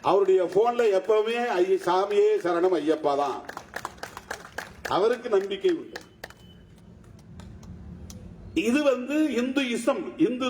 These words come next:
தர்மம், பின்பற்றக்கூடிய விரதம் அது இந்து தர்மம்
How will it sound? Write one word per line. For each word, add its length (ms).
தர்மம், 400
பின்பற்றக்கூடிய 680
விரதம் 360
அது 100
இந்து 200
தர்மம் 380